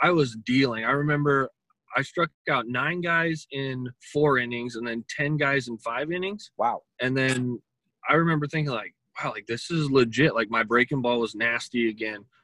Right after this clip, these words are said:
Speaker 1: My fastballs got really good life. And it came down to, there were three teams that were in it. It was, uh, Houston,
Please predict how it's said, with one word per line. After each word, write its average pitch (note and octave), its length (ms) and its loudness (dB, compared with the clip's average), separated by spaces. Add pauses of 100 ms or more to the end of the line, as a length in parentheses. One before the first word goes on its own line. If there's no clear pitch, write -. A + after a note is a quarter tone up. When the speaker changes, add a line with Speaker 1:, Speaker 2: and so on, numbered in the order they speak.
(100)
Speaker 1:
My A2 100 -2
fastballs B2+ 500 0
got A#2 180 4
really B2+ 260 2
good B2 220 2
life. A#2 460 0 (520)
And B2 520 -2 (580)
it C#3+ 160 4
came E3+ 220 2
down D3+ 340 2
to, C3+ 560 0 (500)
there C#3 120 2
were B2+ 80 0
three F3 280 2
teams D#3 400 2
that C3+ 120 2
were C3 160 2
in A#2 160 -2
it. A#2+ 200 0
It A#2+ 100 0
was, A#2 460 -2
uh, A2 180 -2
Houston, D#3 680 2